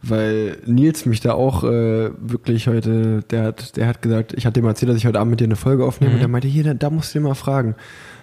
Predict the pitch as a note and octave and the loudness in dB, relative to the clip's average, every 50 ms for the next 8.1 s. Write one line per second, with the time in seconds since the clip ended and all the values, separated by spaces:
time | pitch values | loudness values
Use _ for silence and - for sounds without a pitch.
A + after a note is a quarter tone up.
0 | - - A#2+ A#2 A2+ B2 A#2+ B2+ A2+ A2+ A#2 A2+ A2+ A2+ A2+ A#2 B2 C3 C3 A#2+ | -4 -2 -2 0 0 0 0 0 0 0 0 0 0 0 0 2 2 2 2 2
1 | A2+ A2+ - C#3 C3+ - - D3+ C#3+ - D3 C3+ C#3 B2+ - - B2+ A#2+ A2+ - | 0 0 -2 -4 -4 -4 -6 -6 -4 -2 0 0 0 0 -2 -2 -2 -2 -2 -2
2 | - - B2 C3 C3+ - - B2+ - - B2 A#2 A#2+ A#2 - B2 A#2+ B2 B2 A#2+ | -2 0 2 2 2 0 -2 -4 -2 0 0 0 0 -2 0 0 0 2 0 0
3 | - A#2+ A#2+ A#2 A#2 A2+ A2 A2 G#2+ - - A2 A2+ A2+ A2+ A2 A2 A2 A2 - | 0 0 0 2 2 2 2 0 -2 -2 -2 -2 0 0 0 0 0 -2 -2 -2
4 | - A2+ A2+ G#2+ G#2 - - - A#2 A2+ - B2+ A#2+ C3 C#3+ D#3+ D#3 - - D3+ | -2 -2 -2 -2 -2 -4 -4 -4 -4 -2 0 0 0 2 2 0 0 0 -2 -2
5 | D#3 - - D3 - - D#3+ E3 E3 F3+ F#3+ F3+ A#2 A2 A#2+ C#3+ C#3 C3 A2+ G#2+ | -2 -2 -4 -4 -2 0 0 2 2 2 2 0 0 0 0 0 -2 -2 -4 -2
6 | A2 A2+ A#2 A#2 C#3+ F#3+ - - - C#3+ B2 D3 E3+ F3+ - - - - C3+ C3+ | -2 -2 -2 -2 -4 -4 -6 -8 -8 -8 -6 -6 -6 -6 -8 -10 -8 -6 -4 -2
7 | D3 D3+ D3+ - D3 D#3+ E3+ D3 A2 G2+ F#2+ - G2+ F#2+ - - G#2+ G#2+ C3 E3 | -2 -2 -2 -2 0 0 2 0 0 -2 -2 -4 -8 -8 -8 -8 -6 -2 -2 -2
8 | G3+ | -2